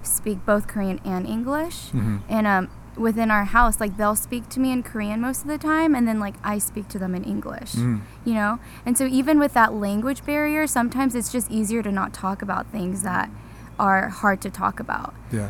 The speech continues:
Speaker 1: But, um, we watched a documentary yesterday on Netflix called The Social Dilemma. Have you heard of that?
Speaker 2: No, I haven't.
Speaker 1: I think it just came out. And, um, it's basically people that,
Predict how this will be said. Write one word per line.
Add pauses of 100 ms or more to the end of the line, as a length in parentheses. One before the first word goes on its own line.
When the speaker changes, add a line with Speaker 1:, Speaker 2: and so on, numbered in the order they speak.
(120)
Speaker 1:
But,
um,
we
watched
a
documentary
yesterday
on
Netflix
called
The
Social
Dilemma.
Have
you
heard
of
that?
Speaker 2:
No,
I
haven't.
Speaker 1:
I
think
it
just
came
out.
And,
um,
it's
basically
people
that,